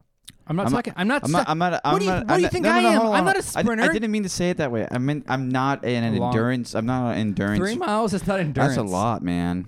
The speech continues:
Speaker 1: I got a three mile loop you're gonna run with me next Sunday after the race.
Speaker 2: That's a lot.
Speaker 1: Before we pod, before I get wet.
Speaker 2: Wait, hold on. Is this, like, after the race or before the race?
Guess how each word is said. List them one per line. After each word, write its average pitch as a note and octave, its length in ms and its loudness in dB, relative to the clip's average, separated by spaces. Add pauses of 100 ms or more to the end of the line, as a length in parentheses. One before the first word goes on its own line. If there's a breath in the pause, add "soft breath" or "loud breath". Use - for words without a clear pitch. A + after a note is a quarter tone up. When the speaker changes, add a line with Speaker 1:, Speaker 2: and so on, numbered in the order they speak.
(100)
Speaker 1:
I D3 80 -4
got F#3 180 -2
a - 20 -4
three F#3+ 160 -4
mile F3 240 -2
loop D3+ 200 -2
you're C#3+ 80 -4
gonna C3 160 -4
run A#2+ 140 -2
with A#2 120 -6
me G#2+ 180 -6
next A#2 240 -6
Sunday A2 420 -6
after B2+ 180 -8
the A#2 100 -4
race. G#2+ 340 -8 (460 soft breath)
Speaker 2:
That's - 140 -8
a F#2 40 -4
lot. F2 400 -4 (920)
Speaker 1:
Before D3+ 240 -4
we D3 60 -4
pod, B2+ 300 -6 (140)
before C#3 220 -4
I A#2+ 60 -4
get A#2 240 -10
wet. B2 260 -6 (800 loud breath)
Speaker 2:
Wait, G2 180 -2
hold G2 200 -4
on. E2 200 -6
Is F2+ 140 -4
this, - 340 -6
like, F#2 320 -4
after F2+ 320 -4
the A#2+ 120 -2
race C#3 260 -4
or G#2 60 -4
before F#2+ 340 -4
the E2 80 -4
race? - 380 -8